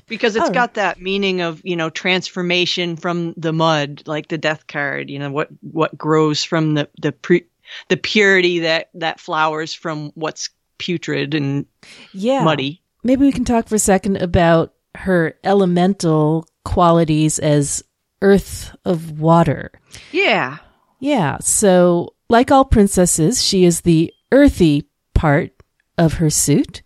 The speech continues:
Speaker 2: And, um, I was kind of reviewing some Lon Milo Duquette yesterday, and, uh, and he was talking about how the princesses all have to do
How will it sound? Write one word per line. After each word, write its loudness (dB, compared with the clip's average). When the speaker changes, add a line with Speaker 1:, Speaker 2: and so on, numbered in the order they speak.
Speaker 2:
And, 4
um, 2
I 4
was 0
kind 4
of 0
reviewing 6
some 2
Lon 4
Milo 4
Duquette 0
yesterday, 0
and, 4
uh, 6
and 2
he 2
was 0
talking 2
about 2
how 4
the 0
princesses 2
all 2
have 0
to 0
do 0